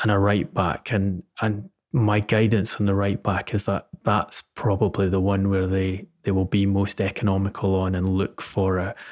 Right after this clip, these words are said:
a creative deal, because the, the right back is, is meant as someone to challenge Aaron Wan-Bissaka, maybe to offer more of a, an attacking, um, impact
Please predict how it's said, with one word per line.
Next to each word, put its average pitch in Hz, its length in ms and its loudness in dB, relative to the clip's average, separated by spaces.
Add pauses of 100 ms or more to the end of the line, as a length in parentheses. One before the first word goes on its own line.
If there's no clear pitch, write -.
(120)
a - 100 -4
creative 98 840 0
deal, 101 260 2
because 98 400 -2
the, 95 200 -2 (280)
the 107 100 0
right 98 300 0
back 101 300 0
is, 98 260 -2 (180)
is 98 160 0
meant 98 440 2
as 101 100 0
someone 95 400 -2
to - 120 -4
challenge 98 720 0 (380)
Aaron 101 240 2
Wan-Bissaka, 98 880 0 (500)
maybe 101 360 4
to - 160 -4
offer 104 360 2
more 98 280 4
of 98 80 -2
a, 101 80 -2 (140)
an 104 100 2
attacking, 98 680 -2 (240)
um, 95 240 0
impact 104 640 -2